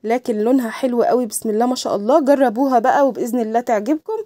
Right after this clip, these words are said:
وزي ما قلت لكم طبعًا ما تنسونيش باللايك للفيديو، لو كانت اول مره قناتي تظهر قدامكم يا ريت تدعموا القناه بالاشتراك وتفعيل الجرس عشان يوصلكم اشعار بكل الوصفات الجديده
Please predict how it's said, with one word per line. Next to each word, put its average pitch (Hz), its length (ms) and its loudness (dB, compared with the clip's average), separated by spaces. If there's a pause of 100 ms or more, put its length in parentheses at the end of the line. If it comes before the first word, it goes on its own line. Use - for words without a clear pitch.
(360)
وزي 269 340 2
ما 254 100 2
قلت 220 200 -2
لكم 262 240 -4
طبعًا 277 300 2
ما 220 180 -4
تنسونيش 208 580 -2
باللايك 208 540 0
للفيديو، 247 460 -4
لو 220 140 -2
كانت 214 300 -6
اول 220 260 0
مره 214 240 -2
قناتي 214 420 -6
تظهر 214 360 -4
قدامكم 262 600 -2
يا 202 80 0
ريت 214 280 -4 (340)
تدعموا 214 600 -4
القناه 214 420 -6
بالاشتراك 214 680 -2 (440)
وتفعيل 247 460 -4
الجرس 233 420 -2
عشان 226 260 -6
يوصلكم 214 520 -4
اشعار 226 440 0
بكل 226 320 -8
الوصفات 214 580 -6
الجديده 202 560 -4